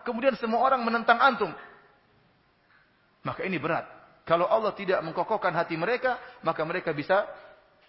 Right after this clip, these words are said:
goyang. Maka Allah mengatakan, "Wa rabatana ala qulubihim." Ini butuh sekarang Allah mengkokohkan hati mereka. "Wa rabatana ala qulubihim." Maka Allah kokohkan hati mereka. "Idh qamu faqalu rabbuna." Disebutkan mereka ditanya oleh sang raja,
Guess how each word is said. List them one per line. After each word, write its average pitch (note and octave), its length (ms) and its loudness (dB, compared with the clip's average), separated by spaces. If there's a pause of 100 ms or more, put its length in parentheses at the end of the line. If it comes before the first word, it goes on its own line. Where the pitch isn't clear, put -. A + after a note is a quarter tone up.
(140)
goyang. E3 480 8
Maka C#3 160 -2
Allah F3 160 2
mengatakan, D#3 480 0
"Wa F3 80 4
rabatana E3+ 640 2
ala C#3 320 0
qulubihim." A#2+ 400 -6
Ini F3 160 -4
butuh D#3+ 240 -6
sekarang D3 400 -2
Allah C#3+ 160 -2
mengkokohkan C3+ 400 -6
hati E3+ 240 -6 (240)
mereka. G#2+ 400 -10 (240)
"Wa C3+ 160 -4
rabatana C#3+ 560 -2
ala C3 240 -2
qulubihim." A#2+ 640 -4
Maka - 160 -10
Allah C#3 240 -4
kokohkan C#3+ 400 -2 (320)
hati B2+ 240 -4
mereka. A2+ 400 -6
"Idh A3 240 -6
qamu A#3+ 400 4
faqalu G3+ 480 4
rabbuna." C#3 640 0 (960)
Disebutkan D#3+ 480 0
mereka F#3 240 -2
ditanya F3+ 380 0
oleh D#3+ 120 0
sang D#3 200 -2
raja, B2+ 280 0